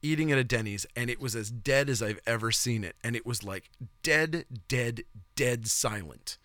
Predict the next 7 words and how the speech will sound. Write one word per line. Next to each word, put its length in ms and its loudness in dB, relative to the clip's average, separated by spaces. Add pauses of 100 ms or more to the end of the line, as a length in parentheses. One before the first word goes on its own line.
(400)
like, 340 -4 (480)
spooky 720 -2
silent. 640 -4 (720)
And 440 0 (160)
'cause, 180 0
like, 200 -2
the, 200 -2